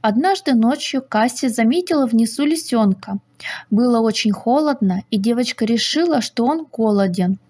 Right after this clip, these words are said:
Она взяла немного еды и спустилась вниз.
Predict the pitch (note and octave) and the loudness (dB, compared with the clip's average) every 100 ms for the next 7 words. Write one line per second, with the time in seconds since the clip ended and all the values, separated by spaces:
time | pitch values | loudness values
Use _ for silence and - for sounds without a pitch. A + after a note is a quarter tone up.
0 | - - - - - A3 A#3 A3 A3+ A3 | -18 -10 -8 -6 0 2 2 2 2 4
1 | G#3+ G#3+ G#3 G3 G3+ G3+ F#3 D#4 G4 - | 4 4 2 2 -2 -2 0 -2 -2 -8
2 | - - F#3+ - C#4+ D#4 D4+ - A3 F#3+ | -12 -6 -6 -4 0 0 0 -4 0 0
3 | F#3 G3 | 0 -6